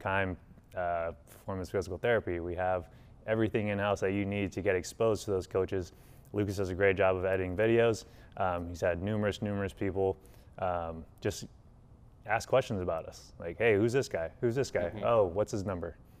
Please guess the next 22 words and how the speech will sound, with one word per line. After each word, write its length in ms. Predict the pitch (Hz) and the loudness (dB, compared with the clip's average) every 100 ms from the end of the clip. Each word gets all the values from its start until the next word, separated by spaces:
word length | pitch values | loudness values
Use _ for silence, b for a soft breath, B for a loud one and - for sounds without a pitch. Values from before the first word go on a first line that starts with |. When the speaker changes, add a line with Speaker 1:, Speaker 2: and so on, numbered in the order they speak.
| b - | b -10
Speaker 1:
And 140 | 92 | -4
just 160 | 101 - | -4 0
getting 160 | 101 | 0
that 160 | 95 87 | 0 -4
exposure 380 | 82 - 95 90 | -4 -2 -2 -2
that 140 | 85 | -4
you 100 | 85 | -4
need. 220 | 98 95 85 B B B B - | -4 -4 -6 B B B B -4
Everybody 320 | 110 123 120 | 2 6 6
has 180 | 107 101 | 8 6
a 60 | 90 | 2
cell 160 | 101 | -2
phone. 240 | 87 90 92 - | -2 -6 -12 -10
We 100 | - | -4
preach 220 | 101 110 95 | 0 0 2
it 80 | |
all 160 | 101 101 | 4 4
the 60 | 95 | 2
time 140 | 92 85 | -2 -4
in 80 | |
here. 180 | 82 87 - b b b | -8 -12 -16 b b b
And 440 | - 92 90 87 | -6 -4 -2 -6